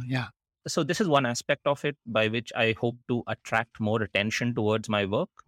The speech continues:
Speaker 2: Being out in the city, in this city, which I am new in, I don't know many places here.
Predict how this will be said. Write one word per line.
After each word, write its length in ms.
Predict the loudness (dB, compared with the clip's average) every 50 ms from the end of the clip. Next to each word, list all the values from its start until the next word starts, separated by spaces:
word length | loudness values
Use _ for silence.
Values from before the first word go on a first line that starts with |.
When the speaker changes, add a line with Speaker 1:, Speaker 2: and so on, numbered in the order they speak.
| -6 -4
Speaker 2:
Being 280 | -2 0 0 -2 -2 -2
out 280 | 0 0 0 0 -2 -2
in 120 | -4 -4
the 80 | -4 -4
city, 600 | -4 -2 -4 -2 -2 0 0 0 0 -2 -4 -8 _ -8
in 220 | -4 -2 0 0
this 140 | 0 0 -2
city, 320 | -2 -2 -2 0 0 0 -2
which 220 | -2 -2 -4 -4
I 120 | -4 -2 -2
am 260 | 0 0 0 0 2
new 320 | 2 2 2 0 -2 -2 -2 -2
in, 320 | -2 -2 -2 -4 -6 -10 -14 -10
I 140 | -6 -4 -4
don't 280 | -2 -2 -2 -2 -2 -4 -4
know 240 | -2 0 0 0 0
many 280 | 0 -2 -2 -2 -4
places 480 | -4 -2 -2 -2 -2 -2 -4 -6 -4 -4
here. 220 | -2 -2 -2 -4